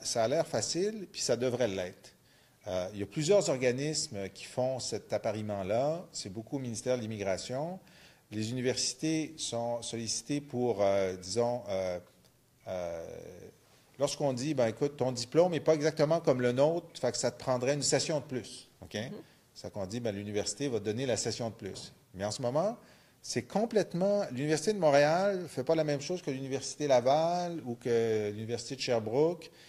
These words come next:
Speaker 1: Euh, les universités se demandent pas quelle est la façon la plus simple pour un immigrant de compléter sa formation.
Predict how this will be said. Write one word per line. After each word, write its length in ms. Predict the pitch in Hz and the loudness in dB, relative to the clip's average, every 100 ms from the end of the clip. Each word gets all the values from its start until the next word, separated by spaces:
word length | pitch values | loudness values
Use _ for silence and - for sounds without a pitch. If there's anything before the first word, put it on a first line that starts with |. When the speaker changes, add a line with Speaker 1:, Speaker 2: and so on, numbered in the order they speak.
| - - - | -20 -20 -4
Speaker 1:
Euh, 720 | 110 107 104 98 95 92 92 95 - _ _ _ - | 2 4 6 4 2 0 -4 -12 -20 _ _ _ -10
les 120 | 107 | -8
universités 400 | 107 135 127 - | -4 0 0 0
se 120 | 185 147 | 0 0
demandent 360 | 131 131 131 | 2 0 2
pas 180 | 165 180 | 0 0
quelle 280 | - 190 190 | 0 -2 0
est 280 | 208 226 175 | -2 -2 -4
la 140 | 135 127 | -2 0
façon 360 | - 127 185 | 0 -2 0
la 140 | 180 123 | 0 0
plus 180 | - 120 | -2 -4
simple 500 | - 180 185 165 - | 0 0 0 -6 -4
pour 180 | 123 127 | 2 2
un 100 | 131 | 2
immigrant 480 | 139 123 127 160 | -4 -2 0 0
de 100 | 135 | -2
compléter 580 | - - 156 143 127 151 | -4 -2 -2 -2 -4 -4
sa 160 | 147 113 | -4 -2
formation. 640 | 117 107 95 - 147 233 | -2 -2 -4 -4 -4 -6